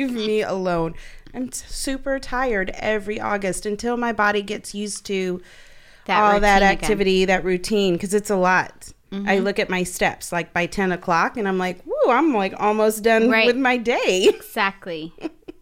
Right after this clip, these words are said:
Speaker 2: Yeah, for sure. Like, yeah, that the physical exhaustion really
Speaker 1: Mm-hmm.
Speaker 2: took me by surprise. Um,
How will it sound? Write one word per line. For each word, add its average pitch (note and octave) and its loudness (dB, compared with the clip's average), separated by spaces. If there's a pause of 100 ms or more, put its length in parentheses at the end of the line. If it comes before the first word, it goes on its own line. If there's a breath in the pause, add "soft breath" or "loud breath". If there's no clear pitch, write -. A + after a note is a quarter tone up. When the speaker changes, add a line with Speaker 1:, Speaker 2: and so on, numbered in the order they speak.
Speaker 2:
Yeah, F3+ -4 (140)
for G3 -8
sure. F3+ -6 (160)
Like, A3+ -6
yeah, C4+ 0
that G3 -6 (360 loud breath)
the A3+ -6
physical C4+ -2
exhaustion G3 -4
really F3+ -4
Speaker 1:
Mm-hmm. E3+ -8
Speaker 2:
took F#3 -12
me F#3+ -8
by F3+ -10
surprise. - -18 (500 soft breath)
Um, F3+ -8